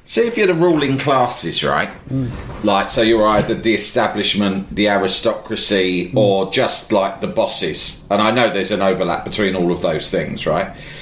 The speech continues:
Speaker 1: But certainly if you're the bosses, right, your management classes or your shareholder classes or whatever, then I totally get and respect why they are trying to resist giving workers more money and more pay,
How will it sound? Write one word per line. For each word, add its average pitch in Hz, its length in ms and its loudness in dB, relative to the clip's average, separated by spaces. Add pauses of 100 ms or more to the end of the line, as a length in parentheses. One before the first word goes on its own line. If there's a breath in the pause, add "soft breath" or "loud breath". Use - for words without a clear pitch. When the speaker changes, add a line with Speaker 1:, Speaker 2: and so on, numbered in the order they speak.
(220 loud breath)
Speaker 1:
But 131 160 0
certainly 196 280 2
if 170 80 -2
you're 160 140 4
the 123 80 2
bosses, 104 760 -2
right, 87 240 2
your 95 160 2
management 98 640 0
classes 87 680 0
or 85 160 2
your 85 100 2
shareholder 85 680 0
classes 80 560 -2
or 69 80 0
whatever, 69 300 -2 (720 loud breath)
then 147 300 2 (120)
I 214 140 4
totally 196 420 -2
get 135 320 2
and 113 100 -4
respect - 680 -6 (200)
why 117 260 2
they 120 480 2
are 104 200 2
trying 95 540 0
to 110 140 -2
resist 92 840 -2 (400 loud breath)
giving 120 380 0
workers 98 500 0
more 101 260 2
money 87 440 0
and 87 160 0
more 82 200 0
pay, - 360 -6